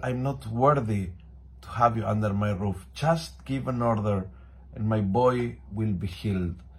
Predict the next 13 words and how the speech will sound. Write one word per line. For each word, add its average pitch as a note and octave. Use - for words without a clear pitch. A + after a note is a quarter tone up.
Kapag -
naramdaman D#3
na C3+
talagang C3+
hindi C3+
ka D3+
karapat-dapat, A#2+
kapag B2+
nararamdaman C#3
na, A#2+
ah, A#2
ako'y C#3+
talagang C3